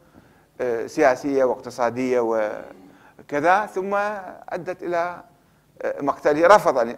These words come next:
طالبوه بالاستقالة، رفض أن يستقيل، فصارت مشاكل وقتل وكذا وقتل. آه، ثم انتخبوا الثوار، انتخبوا الإمام علي وبايعته،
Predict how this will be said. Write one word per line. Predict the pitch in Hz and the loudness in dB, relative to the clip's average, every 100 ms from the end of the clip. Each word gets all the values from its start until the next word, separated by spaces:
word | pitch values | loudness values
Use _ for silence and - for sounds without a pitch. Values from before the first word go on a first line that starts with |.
| - 143 | -6 -2
طالبوه | 175 180 196 214 | 6 6 6 0
بالاستقالة، | 185 180 170 170 170 190 | -2 -6 -4 0 4 4
رفض | 214 175 143 | 2 2 -2
أن | 117 | -2
يستقيل، | 117 117 139 190 | -6 -10 -4 -4
فصارت | - 214 208 - - _ _ _ - 185 170 | -2 0 0 -2 -16 _ _ _ 2 2 2
مشاكل | 170 165 160 156 | -4 2 2 4
وقتل | 151 147 165 175 160 | 0 2 0 -2 -2
وكذا | 143 180 214 | -2 -2 2
وقتل. | 240 233 180 - 92 - - _ _ _ - - - - | 4 4 0 -2 -6 -10 -20 _ _ _ -20 -20 -10 0
آه، | 160 160 156 | 2 2 2
ثم | - 262 226 226 247 240 - - - - - - | 2 2 6 6 6 2 -16 -20 -20 -20 -14 -10
انتخبوا | 175 220 214 185 185 - | 0 0 2 4 4 4
الثوار، | 165 147 139 - 165 170 196 165 | 0 0 -4 0 4 10 10 8
انتخبوا | 127 156 147 127 | 2 -4 -4 -2
الإمام | 120 120 113 | 0 0 0
علي | 135 175 | 0 -2
وبايعته، | 190 143 135 127 147 143 135 | -2 2 4 4 2 -4 -8